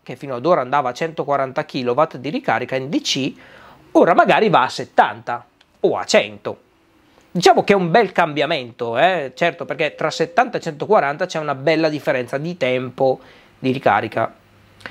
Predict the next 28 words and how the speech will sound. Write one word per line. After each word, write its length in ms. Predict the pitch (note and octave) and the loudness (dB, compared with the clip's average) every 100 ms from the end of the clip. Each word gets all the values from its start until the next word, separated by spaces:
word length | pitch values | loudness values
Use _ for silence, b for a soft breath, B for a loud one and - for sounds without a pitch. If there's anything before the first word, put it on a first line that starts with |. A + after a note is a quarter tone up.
| B B | B B
Le 120 | G3+ | 6
lamentele 640 | B3+ B3 D4+ B3 C4+ C#4 C#4 | 6 6 4 6 6 6 6
non 240 | C4 B3+ | 6 6
hanno 260 | A3 G#3+ A#3 | 4 2 2
tardato 340 | A3+ D#3 D#3+ | 2 2 -2
ad 80 | E3 | -2
arrivare, 480 | C#3 C3+ D#3 G3 D#3+ | -4 -2 4 4 4
ma 160 | E3+ F#3+ | -4 -6
purtroppo 520 | F4 F#4 F3+ F3 A#3+ | -4 -4 -4 -2 -4
non 140 | D#3+ | -6
ci 120 | - | -8
si 180 | - - | -8 -8
può 180 | - F#3+ | 0 0
fare 280 | A3 E3+ D#3 | 2 0 0
nulla. 480 | A3+ G3 E3+ D#3+ D3 B B | 0 4 4 4 0 B B
Tesla 420 | _ D#4 A#3 G3+ F#3 | _ 2 4 2 0
dice 340 | F#3+ G3+ F#3+ | -2 -4 -4
che 180 | G3 G#3 | 2 4
è 60 | |
una 220 | E3+ F#3+ D4+ | 4 0 -2
cosa 340 | C#3+ D3+ A#3+ | 2 2 2
che 140 | - | -2
è 40 | F3+ | -4
fatta 320 | F#3 C3+ G#3+ | 0 0 0
per 180 | G#3+ A3 | 0 2
il 220 | A#3 A3 | 2 -2
bene 520 | D3+ F#3+ A3 C4+ C4+ | 2 4 4 2 -2
vostro. 640 | C#3 B2 G2+ - C3 C#3 | -2 -8 -8 -8 -6 -6